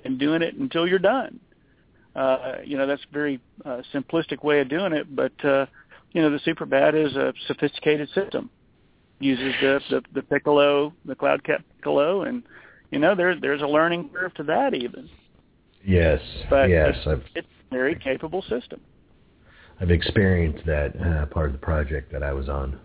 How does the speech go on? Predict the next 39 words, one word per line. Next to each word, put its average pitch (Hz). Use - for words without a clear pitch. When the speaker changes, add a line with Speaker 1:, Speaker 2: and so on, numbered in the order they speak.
Speaker 2:
for 69
the 76
Navy. 80
Um, 117
no, 147
so 156
this 147
was 131
all 113
in 98
visual 92
line 82
of 69
sight. 69
Speaker 1:
Of 139
course, 147
all 160
visual 160
Speaker 2:
Of 156
Speaker 1:
line 156
of 147
Speaker 2:
course. 135
Speaker 1:
sight. -
We 143
kept 147
it 143
at, -
uh, 143
four 151
hundred 160
feet. 143
And, 156
uh, 156
you 156
know, 147
observers, 147
the 143
full 180
cr-, -